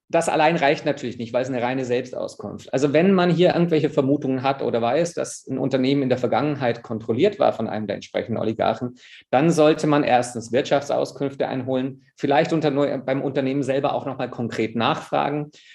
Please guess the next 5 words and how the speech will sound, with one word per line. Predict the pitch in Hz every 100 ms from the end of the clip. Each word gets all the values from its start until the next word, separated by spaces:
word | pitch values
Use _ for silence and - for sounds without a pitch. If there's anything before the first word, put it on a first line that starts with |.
| -
Zum | - 139
Teil | 135 131 170 175 170 _ _
erarbeiten | - - 147 - 151 165 151 151
Rechtsanwaltskanzleien, | 139 151 165 139 139 - 135 135 123 139 147 151 - - _ _ -
ähm, | 139 139 135 131